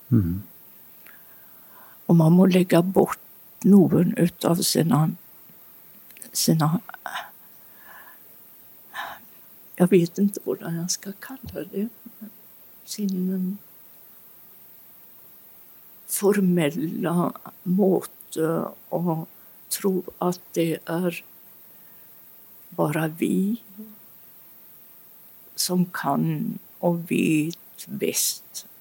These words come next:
Speaker 2: hvordan mennesker skal leve for at livet skal bli godt.
Speaker 1: Ja.
Speaker 2: For det gjør vi jo ikke.
Speaker 1: Nei.
Speaker 2: Det er jo i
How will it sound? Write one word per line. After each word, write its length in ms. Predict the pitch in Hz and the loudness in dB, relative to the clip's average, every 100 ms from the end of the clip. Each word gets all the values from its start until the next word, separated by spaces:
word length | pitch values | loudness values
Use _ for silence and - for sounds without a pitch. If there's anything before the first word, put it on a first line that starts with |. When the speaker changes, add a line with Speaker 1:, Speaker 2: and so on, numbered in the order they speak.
| - | -20
Speaker 2:
hvordan 380 | - - - 151 | -14 -10 -6 -4
mennesker 500 | 139 160 - - - | -2 -2 -2 -4 -8
skal 300 | - - - | -8 -6 -6
leve 420 | - 120 95 - - - - - - | -2 -2 -4 -8 -16 -20 -20 -18 -8
for 220 | 170 - | -8 -6
at 220 | 180 - | -10 -8
livet 520 | 180 - 160 - - | -8 -8 -12 -16 -16
skal 360 | - - - - | -10 -10 -8 -10
bli 180 | 175 - | -8 -12
godt. 460 | - - - - - - - - - - - - - - - - - - - | -12 -16 -16 -20 -20 -20 -20 -20 -20 -20 -20 -20 -20 -20 -20 -20 -20 -20 -14
Speaker 1:
Ja. 220 | - - - | -10 -10 -12
Speaker 2:
For 160 | - 175 | -12 -2
det 180 | 185 - | 0 2
gjør 140 | 123 | 2
vi 180 | 196 - | 0 -2
jo 100 | 202 | -2
ikke. 320 | 190 - - - - - - | -4 -6 -20 -20 -20 -20 -4
Speaker 1:
Nei. 180 | 143 120 127 - - - - | -2 -2 -6 -14 -20 -14 -4
Speaker 2:
Det 100 | 170 | -2
er 180 | 135 | 0
jo 220 | 180 165 165 | -2 -2 -2
i 160 | - | -4